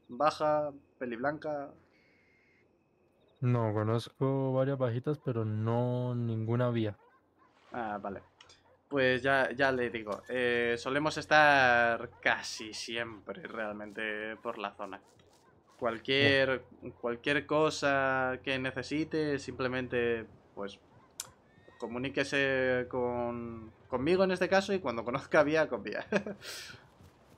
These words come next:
Speaker 2: Vale, pues nada, ya me pasaré por ahí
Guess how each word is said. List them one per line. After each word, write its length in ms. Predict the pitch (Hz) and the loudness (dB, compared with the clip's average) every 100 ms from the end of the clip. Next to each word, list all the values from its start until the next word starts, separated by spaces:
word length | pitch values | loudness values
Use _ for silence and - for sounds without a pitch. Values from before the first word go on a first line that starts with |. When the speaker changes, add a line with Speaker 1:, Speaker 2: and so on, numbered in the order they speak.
| - | -10
Speaker 2:
Vale, 500 | 123 117 110 104 107 | -4 -2 0 0 -2
pues 180 | 107 110 | -2 -2
nada, 340 | 107 107 107 104 | 0 0 0 0
ya 120 | 107 | -2
me 120 | 107 | -2
pasaré 380 | 104 107 107 107 | -2 -2 -2 -4
por 160 | - 110 | -2 -2
ahí 560 | 107 107 107 107 107 | -2 -2 -2 -2 -4